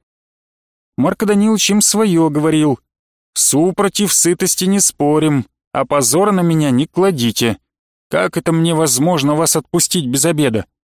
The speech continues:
Сами недавно у вас угощались, и вдруг без хлеба, без соли вас пустим? Нельзя.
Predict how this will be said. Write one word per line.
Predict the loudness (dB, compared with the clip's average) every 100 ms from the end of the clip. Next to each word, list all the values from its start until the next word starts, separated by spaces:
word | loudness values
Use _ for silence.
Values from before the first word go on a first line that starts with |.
| _ _ _ _
Сами | -6 -2 0 2
недавно | 2 2 2 2 0
у | 0
вас | 0 0
угощались, | 0 -2 0 0 0 -2 -6 _ _
и | -4
вдруг | -2 -2
без | -2 -2
хлеба, | -2 0 0 0
без | 0 0
соли | 0 0 0
вас | 0 0 0
пустим? | -2 0 0 -2 -4 _
Нельзя. | -2 0 0 0 -2 -2 0 0 -2 -4